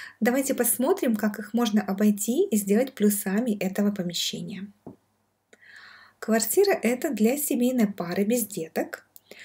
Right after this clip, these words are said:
для последующей аренды через пару лет. В квартире достаточно большой балкон, но стеклить его было запрещено, поэтому на нем мы ничего не делали.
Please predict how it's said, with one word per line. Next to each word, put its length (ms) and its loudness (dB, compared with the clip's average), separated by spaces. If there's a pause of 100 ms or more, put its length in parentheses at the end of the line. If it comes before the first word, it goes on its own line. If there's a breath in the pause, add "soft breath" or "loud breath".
(180 loud breath)
для 260 2
последующей 720 2
аренды 580 2
через 380 0
пару 280 2
лет. 340 0 (920 loud breath)
В 100 -16
квартире 460 2
достаточно 640 2
большой 380 2
балкон, 600 2
но 100 0
стеклить 480 -2
его 240 2
было 260 4
запрещено, 680 0
поэтому 440 2
на 120 8
нем 360 6
мы 140 4
ничего 480 4
не 160 4
делали. 440 -6